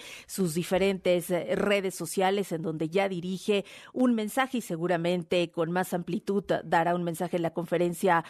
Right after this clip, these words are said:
mañanera del día de hoy, pero Claudia Sheinbaum dice: "Muere el Papa Francisco, un humanista que optó por los pobres, la paz y la igualdad. Deja un gran legado de verdadero amor al prójimo. Para los católicos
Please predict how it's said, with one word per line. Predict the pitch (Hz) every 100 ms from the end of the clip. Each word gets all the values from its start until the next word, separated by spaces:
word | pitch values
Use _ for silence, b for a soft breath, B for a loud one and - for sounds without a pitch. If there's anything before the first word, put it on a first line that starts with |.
| B B B
mañanera | 180 180 175 208 202 185
del | 170 165 170
día | 185 214 214 196
de | 190
hoy, | 208 233
pero | 233 170 175
Claudia | 202 190 175
Sheinbaum | - 196 190 175
dice: | 170 220 - 202
"Muere | 190
el | 175
Papa | 165 165 165
Francisco, | 165 156 160 214 - - 214 -
un | 233 220
humanista | 196 170 190 220 - 185
que | -
optó | 160 - 170
por | 175
los | 160 -
pobres, | 190 185 180 170
la | 160 -
paz | 170 165
y | -
la | 165
igualdad. | 160 156 156 185 202 - b b b b b
Deja | 214 202 208 190
un | 180 180 180
gran | 180 196 202
legado | 175 180 180 180
de | 165
verdadero | 160 156 165 170
amor | 165 165
al | 160
prójimo. | 165 196 202 214 220 247 b b b b
Para | 208 185
los | 185
católicos | - 196 262 262 247 - 247 -